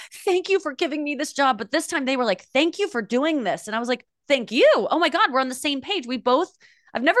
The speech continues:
been in a relationship that's that mutually, like, we both like each other. It's always off balance. And so I felt a lot of confidence from that, of having, of, it was just at a point in my career that came to me where I was like, "Oh, I've been doing this long enough that I've earned this.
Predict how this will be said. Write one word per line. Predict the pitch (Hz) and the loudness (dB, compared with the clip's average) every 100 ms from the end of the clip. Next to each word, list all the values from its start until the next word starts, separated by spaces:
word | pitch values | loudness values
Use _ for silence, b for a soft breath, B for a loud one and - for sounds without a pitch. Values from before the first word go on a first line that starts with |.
| 415 | 2
been | 359 | 2
in | 262 | 2
a | 202 | 2
relationship | 185 175 302 381 233 - 185 | 2 4 2 2 -2 0 -2
that's | - 175 - | 0 -2 -2
that | 175 170 - | 0 0 0
mutually, | 180 170 - 190 175 | -4 -6 -4 -2 -2
like, | 165 165 - | -2 -4 -4
we | 196 | -6
both | 196 190 190 | 0 2 2
like | 196 175 170 | 0 -2 -4
each | 175 | -8
other. | 180 | -4
It's | 175 185 | -4 -2
always | 240 294 320 | 0 2 2
off | 226 220 | 0 0
balance. | 208 202 175 170 - _ _ _ - | 0 0 -2 -8 -16 _ _ _ -8
And | 247 | -6
so | 202 262 254 - _ _ _ _ | 2 2 2 -2 _ _ _ _
I | 254 294 | -2 0
felt | 330 302 | -2 -2
a | |
lot | 247 226 226 | 0 2 2
of | 233 | 0
confidence | - 202 196 190 185 | -2 -2 -2 -4 -4
from | 196 185 | -4 -2
that, | 175 165 - | 0 -2 -2
of | 180 | -4
having, | 170 175 180 196 180 185 - _ _ _ _ | -2 -2 0 0 -2 -6 -12 _ _ _ _
of, | 220 196 - | -2 -2 0
it | 240 | 0
was | 240 | 0
just | 285 294 | -2 -2
at | 311 | -2
a | |
point | - 247 | -2 -4
in | 233 | -2
my | 226 | -4
career | - 202 202 | -4 -4 -2
that | 185 | -2
came | - 196 | -4 -8
to | 190 | -6
me | 196 | -4
where | 190 180 | 0 0
I | |
was | 180 190 | 0 0
like, | 170 - _ _ _ _ | -2 -4 _ _ _ _
"Oh, | 349 330 | -2 0
I've | 330 | 0
been | 359 370 | 0 0
doing | 285 285 | 0 0
this | 269 | -2
long | 247 233 | -2 -2
enough | 220 214 214 | -2 -2 -2
that | 196 185 - - | 0 0 0 -2
I've | 214 277 | 0 0
earned | 247 320 427 311 | 2 2 2 0
this. | 131 - | 0 -2